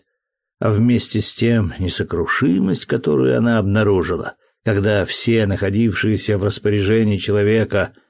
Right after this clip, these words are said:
разрушительные средства были направлены против нее,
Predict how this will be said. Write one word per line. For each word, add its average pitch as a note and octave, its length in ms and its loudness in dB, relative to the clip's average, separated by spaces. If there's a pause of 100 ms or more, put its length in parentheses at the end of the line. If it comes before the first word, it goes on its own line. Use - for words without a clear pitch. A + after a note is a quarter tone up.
(180)
разрушительные G#2+ 880 0
средства G#2+ 520 -2
были G#2+ 220 0
направлены G2+ 840 0
против G2+ 420 -2
нее, B2+ 340 2